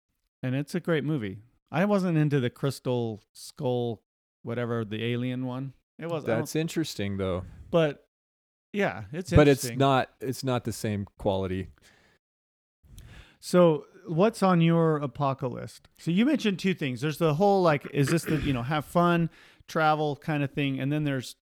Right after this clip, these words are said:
Speaker 1: time to get prepped.
Speaker 2: Yeah, the apocalypse. Well, the thing is, I remember something my dad told me when we were talking about, um,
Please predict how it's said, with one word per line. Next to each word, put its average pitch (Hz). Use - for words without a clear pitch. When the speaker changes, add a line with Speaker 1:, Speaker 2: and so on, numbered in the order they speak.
Speaker 1:
time 156
to 131
get -
prepped. -
Speaker 2:
Yeah, 143
the 135
apocalypse. 143
Well, 135
the 127
thing 190
is, 127
I 143
remember 147
something 135
my 117
dad 113
told 110
me 107
when 107
we 110
were 104
talking 113
about, 101
um, 95